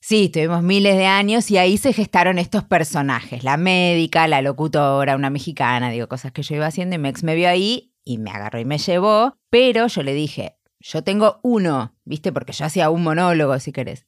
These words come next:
Entonces, ahí me, eh, empezamos a trabajar con Carlos Barragán y Gerardo de Lelisi, que me escribían guiones diarios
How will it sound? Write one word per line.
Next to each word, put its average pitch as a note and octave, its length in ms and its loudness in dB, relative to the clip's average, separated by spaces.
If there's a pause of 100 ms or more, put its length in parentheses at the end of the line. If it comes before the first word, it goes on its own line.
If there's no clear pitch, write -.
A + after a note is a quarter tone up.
Entonces, C#3 680 -4 (100)
ahí B2+ 320 -4
me, B2+ 440 -2
eh, A#2 100 -6
empezamos A#2 480 -8
a A#2 40 -12
trabajar A#2+ 300 -4
con A#2 160 -10
Carlos A#2 260 -4
Barragán B2 420 0
y D#3 40 0
Gerardo A#2+ 320 -4
de C3 220 -2
Lelisi, D#3+ 400 -4
que F3 120 0
me C#3 80 -4
escribían C#3 560 -4
guiones C3+ 400 -2
diarios C3+ 760 -2